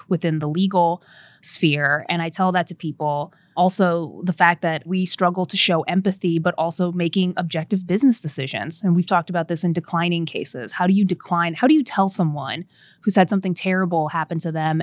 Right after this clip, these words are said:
and they are looking to you for answers? You seem to be their only hope. "I'm sorry, I can't help you. I just had that experience yesterday and I felt really terrible about it. And I took a little bit of time and went to the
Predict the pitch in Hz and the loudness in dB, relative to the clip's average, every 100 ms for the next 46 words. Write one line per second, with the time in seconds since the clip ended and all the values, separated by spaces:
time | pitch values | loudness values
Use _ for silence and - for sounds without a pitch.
0 | - 165 160 165 175 165 156 151 139 165 | -2 -4 -4 -4 -2 -2 -2 -6 -2 -2
1 | 165 190 208 185 175 170 202 190 170 170 | 2 4 4 2 0 2 0 0 -4 -2
2 | 185 190 165 143 147 185 190 208 180 180 | -4 -4 -8 -8 -8 -6 -2 2 2 2
3 | 175 170 170 160 - 202 160 - _ - | 0 0 -2 -4 2 2 2 -2 _ -20
4 | - - _ _ _ _ 190 190 185 170 | -20 -20 _ _ _ _ 4 6 6 6
5 | 170 - 165 175 196 156 - - 160 139 | 2 -4 -10 -6 -4 -4 -6 -8 -6 -6
6 | 156 196 - - 160 185 170 - 165 180 | -10 -12 -8 -4 0 0 -2 -4 -2 2
7 | 180 190 - 202 233 233 233 247 - 220 | 2 2 0 0 2 0 2 -2 0 0
8 | 156 - - - 165 160 165 165 175 175 | 0 -4 -10 -2 -2 0 0 -2 -2 -2
9 | 185 - 165 175 180 185 175 175 190 226 | -2 -2 -2 0 0 2 2 4 4 0
10 | 233 175 175 180 175 175 - 156 156 156 | -2 -4 -2 -2 -2 -4 -2 -4 -4 -6
11 | - 180 170 180 180 190 185 - 160 156 | -4 -2 0 0 2 0 -2 -4 -4 2
12 | 190 196 170 160 165 185 180 | 4 4 0 -4 -2 -2 0